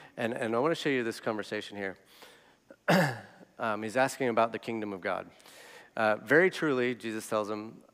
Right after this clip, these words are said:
"I tell you, no one can see the kingdom of God unless they are born again."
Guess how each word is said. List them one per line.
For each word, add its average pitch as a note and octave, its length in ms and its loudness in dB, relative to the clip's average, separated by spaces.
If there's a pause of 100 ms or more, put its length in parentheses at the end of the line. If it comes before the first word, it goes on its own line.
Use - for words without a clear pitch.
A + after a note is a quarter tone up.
"I B2+ 140 2
tell B2+ 240 2
you, G#2+ 280 -2 (600)
no C#3 220 6
one F3+ 160 6
can E3+ 160 2
see C#3+ 540 -2 (180)
the B2+ 120 -6
kingdom D3+ 420 -2
of C#3+ 100 -4
God G2+ 500 0
unless A#2 540 -2
they A2+ 180 -4
are G2+ 140 0
born B2+ 640 -6 (220)
again." A2 460 -8